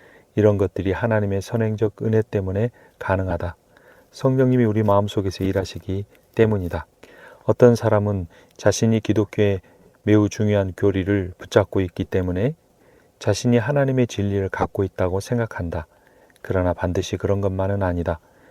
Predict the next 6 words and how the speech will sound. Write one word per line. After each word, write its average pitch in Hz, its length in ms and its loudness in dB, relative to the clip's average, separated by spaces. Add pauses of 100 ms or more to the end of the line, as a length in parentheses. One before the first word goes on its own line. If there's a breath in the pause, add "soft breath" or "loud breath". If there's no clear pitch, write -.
(240 soft breath)
성령님이 120 640 0
계시지 - 380 -2
않으면 90 420 -2
진리도 101 540 -4 (420 soft breath)
없는 98 320 -2
것이다. 85 380 -6